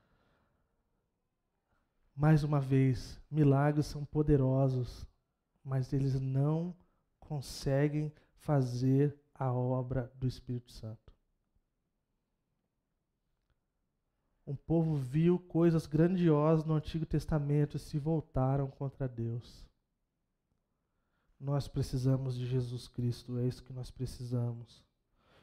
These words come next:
Spurgeon falou assim, "A tripulação apostólica remou, remou e remou. E não foi culpa deles que eles não fizeram progresso, pois o vento era contrário a eles.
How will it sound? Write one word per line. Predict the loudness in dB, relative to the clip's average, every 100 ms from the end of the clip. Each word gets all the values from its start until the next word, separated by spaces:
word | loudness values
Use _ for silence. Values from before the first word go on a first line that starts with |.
| -6
Spurgeon | -4 4 8 10 8
falou | 6 10
assim, | 10 8 6 6 4 -2 _ -20 -8
"A | 2 6
tripulação | 6 8 12 12 10 8 10
apostólica | 8 8 8 8 8 12 12 12 12
remou, | 12 12 12 12 12
remou | 12 12 12 12 12
e |
remou. | 12 10 10 10 8 4 -14 _ _ _ _ _ _ 2
E | 8
não | 8 8
foi | 6 4
culpa | 6 6 10 10
deles | 12 12 12 12
que | 10
eles | 10 10
não | 8
fizeram | 6 12 12 12
progresso, | 10 8 12 12 12 8 -6 -20 _ _ _ 12
pois | 12 12
o | 12
vento | 12 12 12
era | 10
contrário | 8 2 8 12 12 12
a | 10 12
eles. | 12 12 12 8 -2 -12